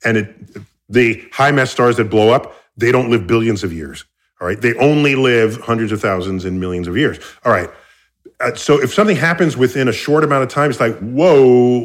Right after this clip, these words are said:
what's happening? What's going on?" And I took photos of Betelgeuse as part of the whole constellation. And then I, I looked at it and I almost lost my breath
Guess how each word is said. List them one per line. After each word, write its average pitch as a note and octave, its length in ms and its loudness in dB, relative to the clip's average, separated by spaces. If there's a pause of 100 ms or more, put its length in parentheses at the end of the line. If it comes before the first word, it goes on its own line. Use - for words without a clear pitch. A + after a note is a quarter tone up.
(160)
what's C#3 240 0
happening? G2+ 500 -4
What's A2 160 -2
going A2+ 240 -2
on?" F2 240 -6 (460)
And G#2+ 580 0
I A#2+ 140 2
took B2 240 -4
photos A2+ 420 0
of F#2 140 -2
Betelgeuse G2+ 560 -4 (500)
as G2 100 -2
part A#2 220 0
of A#2 40 2
the G2 60 2
whole A#2+ 180 2
constellation. A2+ 760 -4 (360)
And A2 120 -2
then A#2+ 80 2
I, A#2 340 -2
I G#2+ 160 -4
looked B2 380 2
at A2+ 200 2
it A#2+ 160 -4
and A2 280 -6
I G#2+ 100 -4
almost B2 460 -2 (200)
lost G#2+ 380 -2
my G#2+ 100 0
breath G2+ 440 -2